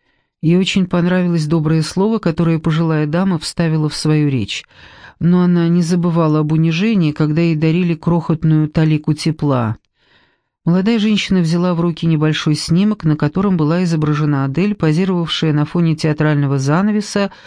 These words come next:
в костюме молодого лакея. Она держала за руку мужчину с вымазанным сажей лицом. Единственное свидетельство моей блестящей карьеры танцовщицы.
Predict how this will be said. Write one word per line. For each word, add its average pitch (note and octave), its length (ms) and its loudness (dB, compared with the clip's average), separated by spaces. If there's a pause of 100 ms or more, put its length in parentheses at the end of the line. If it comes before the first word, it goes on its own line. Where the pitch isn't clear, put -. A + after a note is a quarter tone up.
(140)
в - 80 -20
костюме F#3 560 0
молодого D#3+ 500 0
лакея. C#3+ 600 -2 (360)
Она A3+ 180 2
держала G#3+ 420 0
за F#3+ 140 0
руку F3+ 240 0
мужчину F#3 680 0
с - 200 -6
вымазанным F3 600 0
сажей E3 500 0
лицом. D3+ 600 -2 (2000)
Единственное B3 760 2
свидетельство A3+ 880 0
моей F#3+ 320 2
блестящей F3+ 720 -2
карьеры F3+ 560 0
танцовщицы. B2 1000 -4